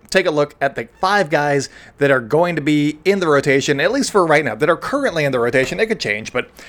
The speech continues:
the five guys that the A's currently have. Number one, we got Cole Irvin.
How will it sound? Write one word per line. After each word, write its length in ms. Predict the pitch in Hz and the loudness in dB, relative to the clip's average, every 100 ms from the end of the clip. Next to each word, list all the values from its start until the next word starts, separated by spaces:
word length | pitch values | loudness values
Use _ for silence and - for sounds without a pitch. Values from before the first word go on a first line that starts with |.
| - - | -20 -16
the 80 | |
five 360 | 139 208 214 185 | -6 0 2 2
guys 220 | 160 147 | 0 0
that 80 | 143 | -2
the 80 | 139 | -2
A's 240 | 131 127 - _ - | -2 -4 -8 _ -10
currently 460 | - 214 180 139 | 0 0 2 0
have. 280 | 127 104 - | 0 -2 -4
Number 240 | 165 220 | -2 2
one, 220 | 196 165 156 | 4 2 2
we 80 | |
got 200 | 139 127 | -2 -2
Cole 280 | - 196 165 | 0 0 2
Irvin. 260 | 131 101 | 2 -2